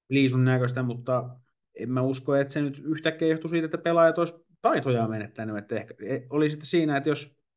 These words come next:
oli, oli tätä tämmöistä, niinku, et ei se ollutkaan ihan limitillään se vaatimustaso joukkueessa, niin se saattoi, saattoi, tota, syödä oman osansa tosta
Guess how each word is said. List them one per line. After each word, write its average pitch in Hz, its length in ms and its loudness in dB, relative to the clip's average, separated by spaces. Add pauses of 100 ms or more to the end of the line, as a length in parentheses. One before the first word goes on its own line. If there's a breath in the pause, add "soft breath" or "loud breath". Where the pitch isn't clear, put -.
(680)
oli, 190 240 6
oli 190 200 6
tätä 120 200 2
tämmöistä, 110 380 -2
niinku, 101 420 -8 (1000)
et 123 160 -4
ei 123 140 4
se 127 160 -2 (520)
ollutkaan 170 360 6
ihan 123 120 4
limitillään 101 640 0
se 92 100 -14 (1500)
vaatimustaso 117 640 2
joukkueessa, 104 540 -4
niin 104 120 -12
se 151 120 -8
saattoi, 117 460 -8 (1900)
saattoi, 123 480 -2
tota, 101 360 -10 (260)
syödä 131 680 2 (340)
oman 151 300 2
osansa 107 460 -8
tosta - 360 -14